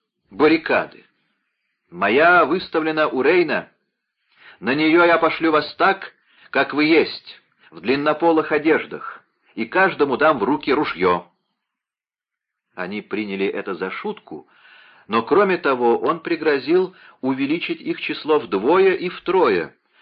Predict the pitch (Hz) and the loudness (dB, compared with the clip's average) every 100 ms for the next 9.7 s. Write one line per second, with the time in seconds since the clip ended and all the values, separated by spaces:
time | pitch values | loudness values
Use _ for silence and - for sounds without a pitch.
0 | - - 92 135 156 160 127 151 170 185 | -20 -4 -2 0 -2 -4 -2 -2 -2 -4
1 | 175 - 143 147 143 120 160 175 175 175 | -6 -4 -2 0 0 0 2 0 -2 -2
2 | 175 135 165 - 131 143 160 175 - 170 | -2 -4 -8 -8 -6 -6 -6 -10 -8 -6
3 | 170 170 175 170 147 151 156 156 - - | -6 -2 2 2 2 0 -2 -6 -10 -20
4 | - 107 98 101 - 139 135 147 - 170 | -6 -4 0 2 2 2 -2 -2 -4 -10
5 | - _ _ _ - 95 110 135 175 180 | -12 _ _ _ -10 -6 0 0 2 -2
6 | 123 135 156 165 - - 160 - 170 147 | -2 -4 -4 -6 -10 -10 -10 -6 -4 -2
7 | 156 165 113 175 113 110 113 - 131 147 | 0 0 -2 -6 -4 -2 -2 -4 -6 -6
8 | 139 135 127 127 120 113 110 117 113 110 | -4 -6 -2 2 2 0 -2 -2 -4 -6
9 | 113 98 98 107 101 101 | -8 -6 0 2 2 -2